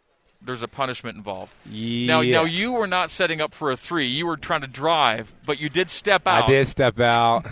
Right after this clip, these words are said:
Speaker 1: <laughs>
Speaker 2: Yep, I did. Um, no, I actually think it was a travel, too, 'cause I <laughs> shuffled my feet. So, yeah, that one, I guess that one's gonna slide this time, maybe. <laughs>
Speaker 1: Well, it's been a fun t-, it's been fun watching you and the entire team develop through eleven games, and,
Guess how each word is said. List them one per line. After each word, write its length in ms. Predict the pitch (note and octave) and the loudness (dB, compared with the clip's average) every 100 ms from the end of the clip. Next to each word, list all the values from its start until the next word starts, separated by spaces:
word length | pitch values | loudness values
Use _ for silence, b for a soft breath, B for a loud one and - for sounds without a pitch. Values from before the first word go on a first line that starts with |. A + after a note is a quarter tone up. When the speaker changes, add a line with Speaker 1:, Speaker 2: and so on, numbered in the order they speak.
| A#2+ | -10
Speaker 1:
<laughs> 180 | A2+ G#2 | -10 -12
Speaker 2:
Yep, 420 | A#2+ A2+ A#2+ A#2 A2 | -6 0 2 2 0
I 140 | A2 | -4
did. 560 | G#2+ G#2+ G#2+ G#2+ G2+ D#3+ - | 0 0 2 0 -4 -8 -10
Um, 500 | A2 A2 A2 A2 G#2 G2+ B B B B B B _ G#2 | -4 0 0 0 -4 -14 B B B B B B _ -8
no, 360 | G2+ G#2 G2+ - | -4 0 0 2
I 180 | B2+ | 6
actually 180 | G#3+ D#3+ | 6 6
think 120 | C3 | 4
it 40 | A2+ | 2
was 80 | G2+ | -2
a 60 | |
travel, 420 | G2 A2 G#2+ G2 F#2 | -2 0 0 -2 -6
too, 320 | G2+ G2 F#2 | -4 -4 -4
'cause 100 | F2+ F#2 | -4 -6
I 140 | F2+ - | -6 -6
<laughs> 100 | - | -6
shuffled 320 | A2 F#2+ G2 | -4 -4 -4
my 120 | F#2+ | -6
feet. 420 | G2 G#2 F#2+ - | -6 -6 -8 -10
So, 420 | - A2 G2+ G#2 F#2+ - - B B B B B B - | -10 -6 -4 -4 -6 -12 -20 B B B B B B -6
yeah, 140 | A#2+ A#2 | 0 4
that 120 | C#3 | 6
one, 200 | D3 D3 | 6 4
I 80 | B2+ | 2
guess 180 | C#3+ D3+ | 2 4
that 100 | C#3+ | 2
one's 140 | D3 | 2
gonna 180 | C3 A#2+ | 0 -2
slide 360 | B2 C3 B2 B2 | 0 4 4 4
this 180 | A#2+ | 0
time, 260 | - B2+ C3+ | 0 0 2
maybe. 400 | C3+ C3+ C3+ C3+ G#2 | 2 2 2 0 0
<laughs> 40 | G#2+ A#2 - - A2 - - B B B B B B B C3+ C#3+ - D3+ | -6 -8 -14 -14 -16 -14 -18 B B B B B B B -20 -20 -14 -4
Speaker 1:
Well, 100 | D#3 | -4
it's 100 | - | -4
been 100 | D3 | -6
a 60 | |
fun 180 | - E3+ | -4 -4
t-, 80 | F3 | -2
it's 140 | D#3 | -4
been 140 | - C#3+ | -6 -6
fun 200 | D#3 C#3+ | -4 -2
watching 340 | C#3+ D3 C#3+ | -2 -2 -4
you 160 | C3+ C3+ | -6 -6
and 80 | B2 | -6
the 60 | |
entire 380 | A#2 - C#3 B2+ | -8 -4 -4 -4
team 380 | A2+ - C#3+ B2 | -8 -12 -10 -8
develop 480 | A#2 A#2+ C3+ A#2 - | -6 -4 -4 -4 -8
through 180 | - A#2+ | -12 -6
eleven 320 | B2+ A#2+ A2+ | -6 -6 -8
games, 420 | B2+ B2+ A2+ G#2+ | -8 -6 -8 -8
and, 180 | A2 | -8